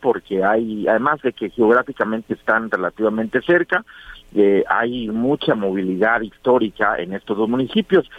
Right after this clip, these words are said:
y ahí en este municipio de Simojovel fue donde se asesinaron a Simón Pedro, que es el presidente de las abejas de Chenaló,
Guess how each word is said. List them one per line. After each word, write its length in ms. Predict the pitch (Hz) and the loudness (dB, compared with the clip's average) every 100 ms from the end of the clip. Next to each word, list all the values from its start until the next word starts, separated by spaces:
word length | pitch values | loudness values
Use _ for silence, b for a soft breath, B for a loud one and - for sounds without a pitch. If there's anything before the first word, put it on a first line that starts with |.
| B | B
y 120 | 120 | 2
ahí 220 | 131 196 254 | 2 4 2
en 100 | 226 | 2
este 200 | - 202 | 2 0
municipio 460 | 156 127 139 156 | 0 -4 -2 0
de 100 | 135 | 0
Simojovel 480 | 120 104 - 107 120 | 0 -4 2 2 2
fue 140 | 156 | 2
donde 180 | 147 147 | 2 2
se 60 | 110 90 | -4 -6
asesinaron 500 | 90 101 110 120 143 B B B - | -8 -2 0 0 -4 B B B -2
a 260 | 104 117 - - | 0 0 -2 -8
Simón 360 | 117 113 131 127 | -4 -2 -2 -2
Pedro, 400 | 123 131 135 143 | 0 2 2 -2
que 160 | - | -4
es 80 | 123 | -8
el 80 | 123 | -4
presidente 520 | 107 - 101 104 135 | -6 -4 -2 0 0
de 60 | 104 | 0
las 220 | 82 82 | -2 -2
abejas 400 | 85 107 131 107 | -2 0 0 -2
de 100 | 87 | -4
Chenaló, 600 | - 82 78 90 135 | -6 -4 -2 2 2